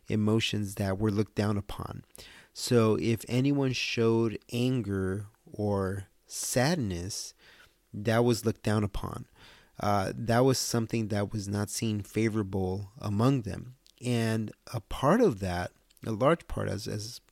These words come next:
uh, one of them shared with me, was that they had gone through so much through the genocide, right?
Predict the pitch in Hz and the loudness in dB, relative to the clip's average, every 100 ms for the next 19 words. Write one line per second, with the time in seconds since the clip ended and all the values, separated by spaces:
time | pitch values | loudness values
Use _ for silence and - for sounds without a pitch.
0 | - - 110 104 110 110 101 101 - - | -14 -6 -4 -4 -2 -2 -4 -6 -4 0
1 | 127 135 113 - 107 104 104 107 104 90 | 2 2 -2 -2 -6 -4 -6 -2 -4 -4
2 | - - - - 127 139 143 113 113 110 | -14 -20 -10 0 2 2 0 0 2 2
3 | 110 - 107 - - 127 135 131 117 98 | 0 0 -2 -2 0 4 4 6 4 2
4 | - - - - 117 98 92 104 107 - | -2 -8 -8 0 2 2 0 0 0 -2
5 | 90 82 - - _ - 98 90 | -4 -6 -8 -12 _ -8 -6 -6